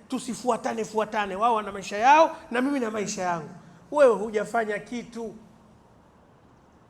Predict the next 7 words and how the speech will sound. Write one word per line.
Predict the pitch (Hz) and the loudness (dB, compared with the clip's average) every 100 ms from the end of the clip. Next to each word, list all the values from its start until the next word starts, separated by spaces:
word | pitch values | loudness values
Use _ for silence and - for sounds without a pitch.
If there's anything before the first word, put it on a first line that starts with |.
| _ _ _ _ _ _ _ _ _ _ _ _ _ _ _ _ _ | _ _ _ _ _ _ _ _ _ _ _ _ _ _ _ _ _
Watu | 262 269 208 | 0 0 0
walikuwa | 196 180 196 196 | -6 -6 -4 -2
hawalali | 196 196 214 269 285 269 | 0 0 4 4 4 0
kwa | 220 | -6
sababu | 226 208 202 | -6 -8 -4
yako | 214 214 | -4 0
wewe. | 220 247 226 202 | 2 2 2 -2